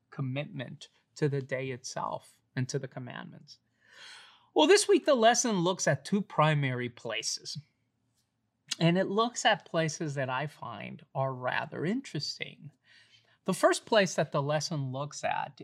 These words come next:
is, uh, the Gospel of John in the fifth chapter. So if you have a Bible, let me invite you to open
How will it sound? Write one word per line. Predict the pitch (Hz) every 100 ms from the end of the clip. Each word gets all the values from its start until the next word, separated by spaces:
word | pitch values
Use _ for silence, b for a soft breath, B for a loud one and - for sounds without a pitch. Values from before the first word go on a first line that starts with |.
| -
is, | 139 131 127 - -
uh, | 131 - 117
the | 139
Gospel | 165 175 175 139
of | 117
John | 127 117 110 - - 143 135
in | 135
the |
fifth | 131 160 147 -
chapter. | - - - - - -
So | -
if | 190 196
you |
have | 233 285
a | 247
Bible, | 135 151 147 117 - B B B
let | 196
me | 320
invite | 285 180 185
you | 175 156
to | 143 131
open | 139 147 151 139 123 120